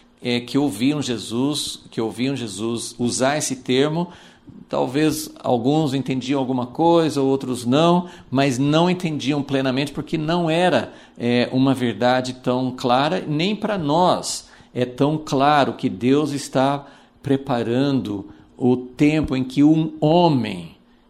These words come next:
é Jesus, é o Filho de Deus, mas é um homem, ele vai sentar no trono, essa é a promessa e essa é, ah, a, a, o plano maravilhoso de Deus. Então, a primeira coisa que eu quero chamar a atenção, então, é que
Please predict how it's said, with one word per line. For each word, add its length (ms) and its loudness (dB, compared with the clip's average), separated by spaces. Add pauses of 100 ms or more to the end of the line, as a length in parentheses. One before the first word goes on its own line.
é 240 4
Jesus, 880 -4
é 180 4
o 100 4
Filho 320 -6
de 140 -10
Deus, 440 -6 (240)
mas 200 -4
é 120 4
um 160 0 (100)
homem, 560 2 (140)
ele 400 6
vai 200 -2
sentar 420 -6
no 100 -6
trono, 480 -4 (320)
essa 400 0
é 100 -2
a 60 -2
promessa 800 -4
e 140 0
essa 300 -4
é, 420 -2 (540)
ah, 680 0 (380)
a, 420 2
a, 160 -4
o 100 2
plano 540 2
maravilhoso 580 0
de 100 -4
Deus. 320 -6 (360)
Então, 340 4
a 120 4
primeira 420 2
coisa 480 2
que 260 0
eu 200 -2
quero 240 0
chamar 220 0
a 20 2
atenção, 480 2
então, 360 2
é 120 4
que 400 0